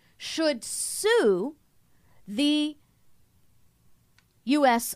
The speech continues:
couple in federal court. They would have immediate federal jurisdiction. That would be part of what Article three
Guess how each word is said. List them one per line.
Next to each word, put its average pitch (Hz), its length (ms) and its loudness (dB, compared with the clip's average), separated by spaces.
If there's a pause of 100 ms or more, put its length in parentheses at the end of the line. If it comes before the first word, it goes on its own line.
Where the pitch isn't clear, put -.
(140)
couple - 520 -4 (640)
in 370 280 -2
federal 302 420 0
court. 277 360 -6
They 240 100 2
would 254 160 0
have 269 600 0 (400)
immediate 349 1000 0 (180)
federal 254 640 0
jurisdiction. 202 760 -8 (2250)
That 226 280 4
would 277 140 -2
be 262 120 -6
part 220 560 -4 (100)
of 214 160 -4
what 196 200 -4
Article 196 440 -4
three 170 380 -10